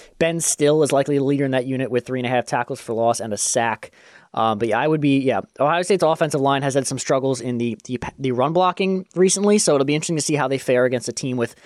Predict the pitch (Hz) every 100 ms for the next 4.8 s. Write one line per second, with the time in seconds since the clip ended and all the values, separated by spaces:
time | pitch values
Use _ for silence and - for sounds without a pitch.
0 | - _ - 165 135 117 127 135 - 139
1 | 139 - 147 135 117 113 117 107 107 -
2 | 131 113 120 113 110 104 104 - - -
3 | 139 117 113 107 - 120 135 143 151 180
4 | 180 - - _ _ 151 135 117